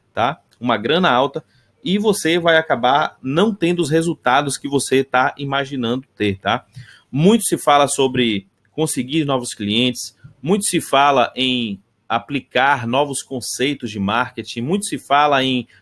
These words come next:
continuar fazendo um trabalho, muito se fala em agregar mais valor,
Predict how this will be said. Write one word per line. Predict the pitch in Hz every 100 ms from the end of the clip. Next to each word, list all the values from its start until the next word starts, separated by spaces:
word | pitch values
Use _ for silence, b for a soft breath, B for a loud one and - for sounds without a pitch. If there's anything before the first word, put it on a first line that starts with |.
| b
continuar | - 214 202 202 175 139 156 160
fazendo | - 135 104 113 143 143 131
um | 127
trabalho, | 117 101 95 110 113 113 - b b
muito | 135 170 240 214
se | 190 170
fala | - 143 151 143 131 -
em | - 127 123 120 104 _ _
agregar | 117 131 139 123 143
mais | 139 135 160
valor, | 131 135 101 107 131 135